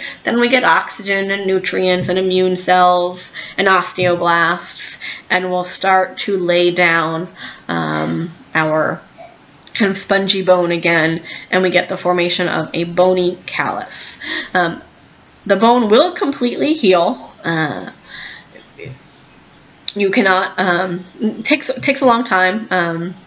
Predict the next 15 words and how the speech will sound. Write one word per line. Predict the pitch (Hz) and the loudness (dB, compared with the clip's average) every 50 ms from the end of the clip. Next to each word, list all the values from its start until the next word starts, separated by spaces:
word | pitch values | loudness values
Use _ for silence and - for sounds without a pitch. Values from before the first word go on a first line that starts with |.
| - - - - - - - - - - - - - _ - - | -18 -18 -18 -18 -20 -20 -20 -20 -20 -20 -20 -20 -20 _ -14 -12
but | 185 - 180 180 - - | -2 0 0 0 0 -2
it, | - - - | -6 -6 -2
it | - 180 196 180 185 | 0 0 0 2 4
will | 208 208 196 185 | 2 4 4 4
eventually | 185 185 185 190 - 185 180 175 | 2 2 2 2 0 0 0 0
completely | 175 - 185 185 - 180 175 180 175 | 0 -2 -6 -4 -2 -2 -2 -2 -2
heal | 175 175 170 170 175 175 | -2 -2 0 0 0 0
and, | 165 165 - - | 0 -2 -2 2
and | 247 254 240 | 4 4 4
generally | 254 240 254 240 214 196 190 185 | 4 2 2 2 0 2 0 2
regain, | 175 180 180 180 160 151 160 165 156 175 170 - - - - - - | 2 0 0 0 0 0 0 0 -2 -4 -6 -12 -18 -20 -20 -6 -2
uh, | 170 170 170 165 | -2 -2 0 0
its | 170 170 165 - - 175 170 | -2 -2 -4 -4 -8 -8 -4
full | - 165 165 | -2 -2 -2
strength. | 160 - - 185 185 180 175 170 165 - | -2 -2 0 2 2 4 2 0 -2 -6